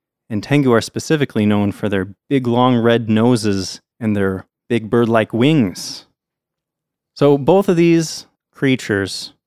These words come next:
fall under the category of yokai, which we talked about just about a year ago in last year's Halloween special. So if you're not sure what a yokai is,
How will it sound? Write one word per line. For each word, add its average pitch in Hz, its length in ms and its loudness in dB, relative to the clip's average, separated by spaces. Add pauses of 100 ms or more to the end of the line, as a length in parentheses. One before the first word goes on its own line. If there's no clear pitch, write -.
fall 127 300 2
under 127 420 2
the - 80 -20
category 123 560 2
of 107 100 -4
yokai, 110 680 0 (560)
which - 160 -12
we 127 80 -2
talked 190 340 -2
about 113 400 2 (320)
just - 240 -4
about 170 220 2
a 156 40 0
year 180 240 2
ago 113 420 2 (300)
in 147 160 -2
last 165 300 -4
year's 127 260 -2 (120)
Halloween 147 380 2
special. - 540 -4 (580)
So 110 180 -2
if 110 140 -4
you're 117 120 -2
not 151 260 2
sure 160 220 0
what 156 100 2
a 143 60 2
yokai 139 420 2
is, 123 340 2